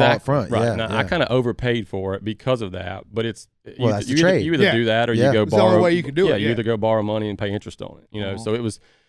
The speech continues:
Speaker 1: it was kind of a win-win for both of us. And,
Speaker 2: Yep.
Speaker 1: and we, we talked about it for a while because w-, I needed to ensure that they understood my views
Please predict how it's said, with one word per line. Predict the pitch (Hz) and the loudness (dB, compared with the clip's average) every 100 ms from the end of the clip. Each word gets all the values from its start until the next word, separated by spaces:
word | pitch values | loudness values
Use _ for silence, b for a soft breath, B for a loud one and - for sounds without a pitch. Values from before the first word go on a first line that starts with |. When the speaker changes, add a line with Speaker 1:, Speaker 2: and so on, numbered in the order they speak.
| _ - | _ -2
Speaker 1:
it | 127 | -2
was | 139 | -2
kind | - 202 | -2 0
of | 151 | 2
a | |
win-win | 104 117 123 117 113 | 2 2 2 0 -2
for | 104 | -2
both | 98 107 123 | -2 -2 -2
of | 123 | -2
us. | 143 - | -4 -10
And, | - 107 | -2 -2
Speaker 2:
Yep. | 117 | 0
Speaker 1:
and | 143 | -2
we, | 151 202 | -2 -4
we | - 202 | -4 -6
talked | - 156 131 | -2 -2 0
about | 104 104 | -2 0
it | 98 | 0
for | 98 | -4
a | 92 | -2
while | 95 92 95 | -2 -4 -6
because | 101 107 104 | -4 -4 -4
w-, | 117 | -8
I | 127 | -4
needed | 135 117 | -2 -2
to | 104 | -2
ensure | 104 95 - 110 | -4 -6 -4 -2
that | 98 95 | -2 -4
they | 104 113 | -2 -2
understood | 107 98 - 104 101 92 _ - | -2 -6 -4 -2 -2 -6 _ -6
my | 104 104 | -4 -2
views | 98 101 101 101 87 | -2 -2 -2 -4 -8